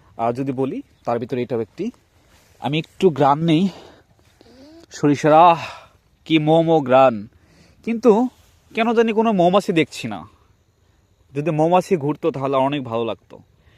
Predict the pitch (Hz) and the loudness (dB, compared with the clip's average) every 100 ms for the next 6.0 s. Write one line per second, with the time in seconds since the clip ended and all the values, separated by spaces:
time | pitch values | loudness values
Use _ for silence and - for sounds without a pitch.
0 | _ _ _ _ _ 110 143 - 170 170 | _ _ _ _ _ -10 -8 -2 0 2
1 | 151 147 165 156 143 208 _ _ _ _ | 2 0 0 0 0 -2 _ _ _ _
2 | _ 113 139 - 151 170 165 - 147 117 | _ -4 -4 -4 -6 -4 -4 -4 -4 -4
3 | 165 220 _ _ _ _ _ _ _ _ | -6 -6 _ _ _ _ _ _ _ _
4 | _ - 120 123 123 - - - 156 156 | _ -8 -2 -2 -4 -14 -14 -4 -4 -2
5 | 175 170 175 156 160 143 139 135 151 185 | -4 -4 -4 -4 -4 -2 -4 -4 -6 -10